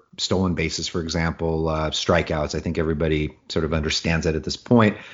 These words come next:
Uh, but I think all of it goes back to the draft. It, it, it's something obviously we can't worry about now, but it is something that you can worry about if you're drafting some of these,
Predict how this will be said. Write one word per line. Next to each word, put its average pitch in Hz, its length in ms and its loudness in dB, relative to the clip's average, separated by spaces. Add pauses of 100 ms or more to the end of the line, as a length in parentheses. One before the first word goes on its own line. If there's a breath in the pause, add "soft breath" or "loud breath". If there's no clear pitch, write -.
(220 loud breath)
Uh, 95 140 4
but 98 160 4
I 98 60 4
think 139 180 4
all 113 140 10
of 127 60 6
it 120 40 4
goes 98 220 4
back 92 320 -2
to 95 560 2
the 101 100 -2
draft. 104 480 -2
It, 92 260 -4
it, - 160 -6
it's 95 220 -4
something 104 320 4
obviously 95 300 2
we 95 80 2
can't 92 440 -4
worry 90 200 0
about 85 220 0
now, 117 280 6
but 87 240 2
it 90 80 -2
is 98 180 4
something 104 280 0
that 82 100 0
you 80 80 -4
can 85 140 -8
worry 82 180 0
about 85 300 -4
if 92 120 -10
you're 90 120 -2
drafting 85 460 -2
some 87 180 -2
of 80 60 -4
these, 82 300 -4